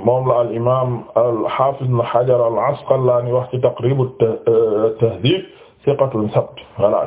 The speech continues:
kii thiqa ku wóor la, sabtun ku dëgër la. Kon ba léegi gisaguñ problème bi ci ki muy nekk moom, ñëwaguñ. An mu ne moom Sa'id ibn Abi Ayyub, moom Miqlas, an Yahya ibn Abi Sulayman. Mu jël ko ci Yahya ibn Abi Sulayman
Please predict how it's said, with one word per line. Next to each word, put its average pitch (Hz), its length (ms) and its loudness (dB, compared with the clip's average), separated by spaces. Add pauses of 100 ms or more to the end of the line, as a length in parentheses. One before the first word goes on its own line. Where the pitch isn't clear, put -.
kii 143 320 2 (380)
thiqa 131 260 2 (140)
ku 107 80 -10
wóor 135 340 2
la, 120 80 0 (480)
sabtun 127 400 0
ku 120 300 0 (340)
dëgër 113 320 2
la. - 60 -6 (100)
Kon 127 320 -2
ba 110 100 4
léegi 139 360 0
gisaguñ 135 400 0 (100)
problème 127 460 0
bi 131 160 0
ci 127 100 0
ki 135 100 0
muy 139 200 2
nekk 131 260 0
moom, 131 380 0
ñëwaguñ. 120 500 0
An 123 300 0
mu 123 120 2
ne 143 120 2 (380)
moom 127 240 2
Sa'id 127 300 2
ibn 127 200 0
Abi 139 340 2
Ayyub, 135 260 0
moom 131 240 2
Miqlas, 131 480 0
an 135 140 0
Yahya 147 320 2
ibn 143 120 -2
Abi 135 320 0
Sulayman. 110 520 0 (1000)
Mu 147 160 6
jël 226 160 2
ko 220 160 -2
ci 220 80 -2
Yahya 220 320 2
ibn 214 80 -4
Abi 220 320 0
Sulayman 220 400 0